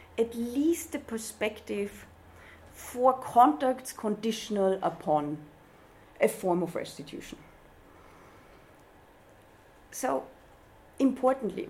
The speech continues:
with this, the politic-, on, and on the political level again, yeah, Israel had signaled that it was willing to take up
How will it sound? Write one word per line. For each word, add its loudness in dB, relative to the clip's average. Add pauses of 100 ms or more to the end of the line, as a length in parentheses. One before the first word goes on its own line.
with -2
this, -6 (200)
the 0
politic-, -2 (180)
on, 0
and -4
on 4
the 4
political -2
level -4
again, -10
yeah, 0 (540)
Israel 0
had -4
signaled -6 (120)
that 2
it -4
was -4
willing 0
to -8
take -2
up -4